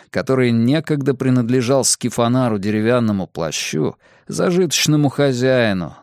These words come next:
настолько гордому, что он осмелился отказать в ночлеге странствующему песеннику,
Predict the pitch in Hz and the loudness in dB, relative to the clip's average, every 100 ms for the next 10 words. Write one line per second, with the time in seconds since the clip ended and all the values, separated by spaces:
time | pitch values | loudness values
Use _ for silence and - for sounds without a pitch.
0 | - 92 82 - - 185 - 135 123 110 | -8 -4 -2 -2 0 -2 -2 -2 2 2
1 | 90 85 78 - - 120 123 - 135 147 | 0 -6 -6 -6 -2 2 2 2 2 2
2 | 139 - 117 - 117 110 123 - 120 110 | 2 2 -2 0 -2 0 -2 -2 -2 -2
3 | - 127 123 120 - 123 123 - 131 120 | 0 0 0 -2 0 -2 -2 -2 -2 -2
4 | 131 135 127 175 151 - 82 71 62 - | 0 0 0 0 0 0 -4 -8 -12 -14
5 | 50 | -14